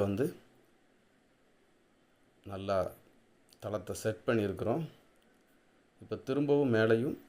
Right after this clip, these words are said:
ஒன்றரை ஜல்லி போட்ட பிறகு திரும்ப மேலே ஒரு தடவை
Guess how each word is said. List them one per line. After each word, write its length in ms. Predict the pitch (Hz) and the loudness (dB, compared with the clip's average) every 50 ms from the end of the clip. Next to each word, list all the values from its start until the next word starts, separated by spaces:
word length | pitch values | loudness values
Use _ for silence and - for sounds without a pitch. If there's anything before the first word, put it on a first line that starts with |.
| - 107 104 | -12 -10 -8
ஒன்றரை 200 | 107 101 113 113 101 98 | -4 -2 -2 -2 -2 -2
ஜல்லி 220 | 98 95 104 113 107 104 | -2 -2 -2 -2 -2 -2
போட்ட 220 | 101 95 - 98 87 - | -2 0 -2 -2 -2 0
பிறகு 240 | 92 95 92 104 - - - - _ - - | 0 0 0 -2 -4 -8 -10 -20 _ -8 -6
திரும்ப 280 | 113 117 120 123 127 117 107 101 | -4 -2 0 0 0 0 0 0
மேலே 100 | 101 101 95 | -2 -2 -2
ஒரு 80 | 90 92 | -2 -2
தடவை 260 | 90 90 87 90 80 | -4 -4 -4 -6 -6